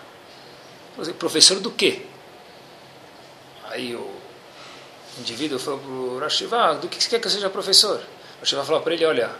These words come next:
nessa entrevista, nos vinte minutos que a gente sentou aqui, você me con-, contou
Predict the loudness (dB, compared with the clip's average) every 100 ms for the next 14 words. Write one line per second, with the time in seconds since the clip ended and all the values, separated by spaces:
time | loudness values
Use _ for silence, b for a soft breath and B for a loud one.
0 | -4 0 0 -2 -6 -2 -4 -4 -8 -8
1 | -6 -4 -4 -2 -4 -4 -4 -4 -2 0
2 | 0 -2 -6 -6 -6 -6 -4 -6